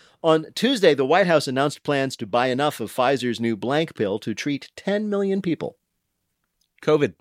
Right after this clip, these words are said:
Speaker 1: Right. This week, the so-called QAnon shaman was sentenced to forty-one months for his role in the attack on the blank.
Speaker 2: The Capitol.
Speaker 1: Right. Following a report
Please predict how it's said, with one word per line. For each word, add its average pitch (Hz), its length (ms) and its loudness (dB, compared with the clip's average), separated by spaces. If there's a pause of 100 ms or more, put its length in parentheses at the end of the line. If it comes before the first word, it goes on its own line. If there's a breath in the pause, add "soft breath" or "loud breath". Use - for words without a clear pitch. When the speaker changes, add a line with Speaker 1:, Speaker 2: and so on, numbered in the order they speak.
(240)
Speaker 1:
Right. 131 240 4
This - 180 4
week, 175 180 4 (200)
the 131 100 0
so-called 143 500 2 (400)
QAnon 165 540 0
shaman 147 560 -2
was 110 160 -4
sentenced 135 320 -4
to 120 100 -6
forty-one 131 440 2
months 123 280 2
for 107 140 -6
his 110 160 -6
role 131 260 6
in 120 120 -2
the 113 100 -2
attack 135 300 -2
on 117 80 -2
the 107 40 0
blank. 107 320 -4 (540)
Speaker 2:
The 127 140 -6
Capitol. 151 380 0 (120)
Speaker 1:
Right. 135 220 2
Following 135 360 2
a 120 60 -2
report 117 380 -2